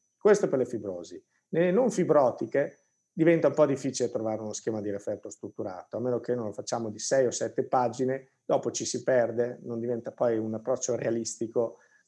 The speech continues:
e diventa davvero difficile. Quindi familiarizzare con le malattie classiche soprattutto, questo è il consiglio, dall'edema polmonare a quelle che hanno un pattern di diagnosi univoca, l'istiocitosi a cellule di Langerhans, faccio per dire,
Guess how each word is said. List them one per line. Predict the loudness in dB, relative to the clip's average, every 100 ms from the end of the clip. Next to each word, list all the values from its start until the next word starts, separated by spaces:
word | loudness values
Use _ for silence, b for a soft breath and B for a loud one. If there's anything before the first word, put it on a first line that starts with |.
| b _ _ _ 0
e | 2
diventa | 2 2 0
davvero | 0 2 4 2 -2
difficile. | -8 -8 -8 -12 -10 -10 0
Quindi | 2 2 -2 -10 _ _ _
familiarizzare | 2 6 8 8 8 6 6
con | 4
le | 2
malattie | 2 0 2 0 0 -8
classiche | -2 2 2 0 -2 -4 0 0
soprattutto, | 0 -2 -2 -4 -6 -8 -8 -6 -4
questo | -4 -6
è | -8
il |
consiglio, | -8 -8 -2 -2 0 0 -2 -8 _ _ _
dall'edema | 0 4 4 2 -4
polmonare | -4 -2 -2 0 2 2 2 -2 -4 _ _ _ _ _ _ _ _ B B _
a | -4 2
quelle | 4 4
che | 2
hanno | 0
un | 0
pattern | 2 2 2 4 6 4 2
di | -2
diagnosi | 2 2 2 0
univoca, | -2 -2 -2 -2
l'istiocitosi | -4 -2 -4 -4 0 0 0
a | -2
cellule | -2 0 0
di | -2 0
Langerhans, | 0 0 0 0 -2
faccio | -2 -4 -4
per | -6 -4
dire, | 0 4 6 6 2 -6